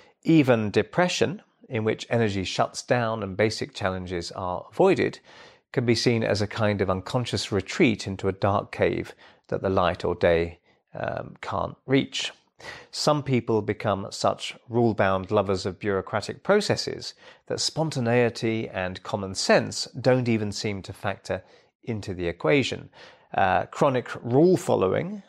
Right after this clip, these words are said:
may also be an attempt at feeling secure, a-, an attempt at covering all the bases. All these can be viewed as maladaptive attempts to feel safe and secure. But of course, they don't work, or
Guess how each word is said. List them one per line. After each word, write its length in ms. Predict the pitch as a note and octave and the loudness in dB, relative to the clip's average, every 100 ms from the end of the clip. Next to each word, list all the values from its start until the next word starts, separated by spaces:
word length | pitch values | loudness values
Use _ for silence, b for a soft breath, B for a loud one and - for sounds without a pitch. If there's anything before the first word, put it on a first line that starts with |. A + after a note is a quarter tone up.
| - | -6
may 200 | A2 A#2+ | 0 2
also 460 | C3+ D3 - A2 | 2 2 4 4
be 180 | G#2 G2+ | 4 2
an 100 | F#2+ | 2
attempt 460 | F#2 - G#2 A#2 - | -2 -4 -6 -6 -8
at 140 | G2 | -8
feeling 560 | - G2+ F2+ F2 E2+ D#2+ | -4 -2 -2 -4 -8 -14
secure, 600 | - - - F2+ - - - B B B | -14 -14 -8 -8 -8 -12 -20 B B B
a-, 220 | - A2 - | -4 -2 -2
an 80 | A2 | -2
attempt 440 | G#2+ - B2+ A#2+ A2 | -2 -2 -2 -2 -2
at 240 | G2 - - b b | -2 -4 -20 b b
covering 520 | - C#3 A#2+ A#2 A2 | -2 0 2 2 2
all 480 | A2+ A2+ G#2+ G2+ - - | 0 0 0 0 -4 -10
the 80 | G2+ | -2
bases. 600 | E3 F#3 - F2+ F2 - B B B B - | 2 2 0 -4 -4 -8 B B B B 2
All 240 | D#3+ D3+ | 4 6
these 260 | B2 A2 - | 6 6 2
can 180 | A#2 G2+ | -2 0
be 120 | G2 | 0
viewed 340 | G2+ F#2+ F#2+ | 2 2 0
as 320 | F#2+ F#2 F#2 - | 0 0 0 -4
maladaptive 840 | - G#2 G2 F#2 C#3 D#3+ - G#2+ | -6 0 2 2 2 0 0 0
attempts 480 | G2+ - G2 F#2+ - | 0 -2 -4 -6 -12
to 300 | - F#2+ F2 E2 | -10 -10 -10 -12
feel 400 | - B2+ A2+ G#2 | -6 0 2 0
safe 500 | - G2 F2+ F2 - | 0 0 0 -4 -12
and 180 | F#2 F2+ | -14 -10
secure. 500 | G2 - G#3+ F#2+ - - B B | -6 0 4 4 0 -10 B B
But 120 | - A#2 | 0 0
of 120 | - | 2
course, 520 | B2+ G#2+ G2+ - - _ _ - | 4 4 4 -2 -8 _ _ -12
they 180 | - G#2 | -4 2
don't 320 | G#2 F#2 - _ _ | 2 2 -6 _ _
work, 460 | A#2+ D#3+ G2+ F#2 - | 0 2 2 -2 -2
or 300 | F2+ F2 | -2 -2